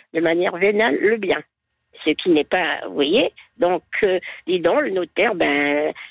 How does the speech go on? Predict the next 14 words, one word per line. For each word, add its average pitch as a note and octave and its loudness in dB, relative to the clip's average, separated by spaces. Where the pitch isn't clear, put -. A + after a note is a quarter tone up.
euh, D3+ 4
Madame D#3+ 0
Intel, C4+ 0
en G3 -2
plus, A3+ -4
elle F3+ 2
nous F#3+ 2
avait F3 0
caché F3 0
la E3 2
mort F3+ 0
de F3 0
son E3 -2
mari, A3+ 0